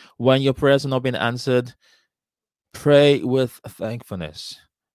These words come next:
Psalm one hundred verse four says, "Enter his gates with thanksgiving and his courts with praise." The fastest way to access God is to give thanks. The second thing you can do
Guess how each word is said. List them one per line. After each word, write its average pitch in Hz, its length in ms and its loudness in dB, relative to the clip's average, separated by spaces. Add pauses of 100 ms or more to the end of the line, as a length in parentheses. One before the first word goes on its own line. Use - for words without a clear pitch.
(100)
Psalm 110 380 -6
one 117 180 -2
hundred 113 320 0
verse 98 240 -2
four 92 300 0
says, 95 360 -4
"Enter 131 340 2
his 147 200 0
gates 107 400 -2
with 98 140 -2
thanksgiving 110 1000 -2
and 92 140 -2
his 95 160 -6
courts 101 520 -2
with - 280 -6
praise." 82 320 0
The 95 100 -6
fastest 120 720 0
way 98 340 4 (360)
to 101 180 0
access 104 560 0 (120)
God 90 380 0 (500)
is 92 520 0 (320)
to 90 600 0 (280)
give 95 440 0 (240)
thanks. - 680 -6 (880)
The - 100 -14
second 127 540 -2
thing 117 160 -2
you 117 80 0
can 107 220 -4
do 101 460 -2